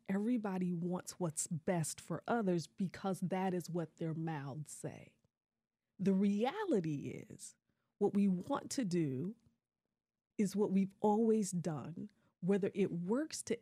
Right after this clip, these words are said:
impact people's lives or not. The reality is, what we want to do is to collect a check.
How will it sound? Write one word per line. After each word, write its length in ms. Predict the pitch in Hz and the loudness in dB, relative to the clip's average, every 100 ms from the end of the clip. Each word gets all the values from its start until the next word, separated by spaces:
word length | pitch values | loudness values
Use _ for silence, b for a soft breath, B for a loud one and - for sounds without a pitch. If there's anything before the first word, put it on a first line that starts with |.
| _ | _
impact 580 | 247 240 240 - 220 - | 2 2 0 -6 -10 -10
people's 400 | - 202 185 170 | -4 -2 0 0
lives 500 | 180 190 202 196 190 - | 0 -2 -2 -6 -8 -10
or 180 | - 185 | 0 2
not. 300 | 175 165 - - - _ _ _ _ | 2 -2 -4 -14 -20 _ _ _ _
The 80 | 190 | -2
reality 720 | 185 190 233 311 392 294 165 | 2 2 2 2 2 2 -2
is, 280 | 123 95 - | -4 -8 -6
what 100 | - | 0
we 140 | 196 190 | 4 4
want 300 | 185 233 277 | 4 2 0
to 60 | |
do 360 | 202 165 147 160 B | 0 -2 -4 -6 B
is 120 | 196 - | -4 0
to 120 | 190 | -2
collect 500 | - 196 175 160 - | 0 0 0 -2 -6
a 80 | 160 | -8
check. 460 | - - - - | -6 -10 -12 -20